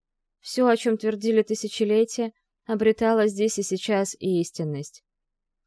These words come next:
Суд над Григорием и Лидией будет вершить кто-то другой,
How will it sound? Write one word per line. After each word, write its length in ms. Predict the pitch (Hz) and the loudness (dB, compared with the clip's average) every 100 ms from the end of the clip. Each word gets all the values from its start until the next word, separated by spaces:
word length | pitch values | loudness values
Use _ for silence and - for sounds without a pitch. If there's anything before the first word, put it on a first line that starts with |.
| _ | _
Суд 280 | - - 208 | -12 -6 -2
над 140 | 202 185 | -2 -2
Григорием 580 | 196 196 202 202 196 | -2 0 0 2 0
и 40 | 190 | 0
Лидией 360 | 202 214 185 | -2 0 -2
будет 340 | 160 165 175 180 | -2 -4 -6 -8
вершить 340 | 175 - 185 | -8 -6 -8
кто-то 300 | - 185 185 | -8 -10 -8
другой, 500 | 175 185 165 156 143 | -6 -6 -4 -6 -6